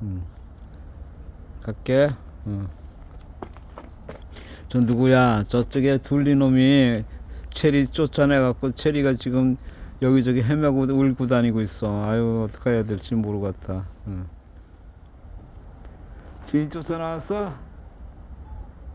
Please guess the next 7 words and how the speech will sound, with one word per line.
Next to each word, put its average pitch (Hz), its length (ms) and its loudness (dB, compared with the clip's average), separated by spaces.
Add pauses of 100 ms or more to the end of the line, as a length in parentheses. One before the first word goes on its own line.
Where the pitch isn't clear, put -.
(340)
그랬어? 185 540 -4 (1120)
너 165 120 -8
체리 185 300 -4
못 175 240 -6
봤어? 185 460 0 (4000)
체리야, 175 560 -4
안녕. 170 600 -4